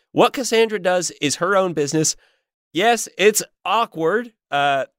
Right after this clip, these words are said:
but, uh, you know what? That, that, it's the, like the old adage says, you date your landlord,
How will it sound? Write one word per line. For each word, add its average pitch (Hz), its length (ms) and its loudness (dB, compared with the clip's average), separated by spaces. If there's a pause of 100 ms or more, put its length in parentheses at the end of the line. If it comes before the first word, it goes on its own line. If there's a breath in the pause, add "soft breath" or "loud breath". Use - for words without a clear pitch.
(100)
but, 175 300 2 (100)
uh, 185 160 2
you 202 120 -6
know 214 120 2
what? 208 300 -2
That, 175 160 -2
that, 160 260 0
it's 160 180 -4
the, 180 140 -4
like 175 200 -2
the 202 120 -2
old 196 160 -2
adage 160 300 -2
says, 92 320 -2 (160)
you 202 160 -2
date 254 200 4
your 220 120 -4
landlord, 170 640 0